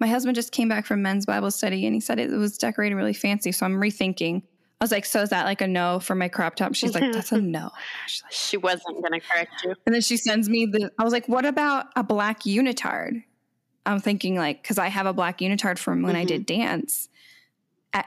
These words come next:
Speaker 1: in college, I should specify. Um, and it's, like, it's a pants one. So it's, like,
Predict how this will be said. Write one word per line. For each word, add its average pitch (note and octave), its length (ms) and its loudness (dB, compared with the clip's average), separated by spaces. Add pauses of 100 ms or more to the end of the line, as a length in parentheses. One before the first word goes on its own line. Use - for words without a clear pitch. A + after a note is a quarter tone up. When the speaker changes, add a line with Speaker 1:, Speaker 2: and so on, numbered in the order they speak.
Speaker 1:
in F#3+ 140 2
college, F3+ 880 -2 (460)
I F#3+ 60 -2
should - 260 -6 (320)
specify. - 560 -6 (640)
Um, F#3+ 340 0
and G#3+ 180 0
it's, G3+ 180 -2
like, G3 280 -4 (180)
it's G#3+ 180 -2
a G#3 60 2
pants D#4 540 -2
one. E3+ 380 -2
So G#3 180 -2
it's, G3 200 -4
like, F#3 240 -4